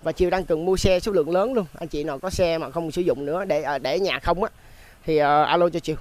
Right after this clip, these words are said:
đến tận nhà anh chị mua luôn. Ở đâu cũng mua nha, mua xe khắp tỉnh luôn, tỉnh nào cũng mua.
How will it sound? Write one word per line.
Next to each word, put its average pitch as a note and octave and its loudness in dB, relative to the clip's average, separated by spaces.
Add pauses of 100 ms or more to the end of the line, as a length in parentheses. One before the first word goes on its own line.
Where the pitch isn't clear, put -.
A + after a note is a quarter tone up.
(120)
đến F3 -2
tận D3+ -4
nhà D3+ -2
anh B2 -6
chị C#3 -6
mua D3+ 2
luôn. D#3+ 2
Ở F3 -2
đâu F#3 4
cũng F#3 -4
mua F3 0
nha, E3+ -6
mua E3+ -4
xe D#3+ -4
khắp - -4
tỉnh E3 -4
luôn, A3 2 (360)
tỉnh F3 -2
nào F3+ 2
cũng G3 -4
mua. G#3+ 8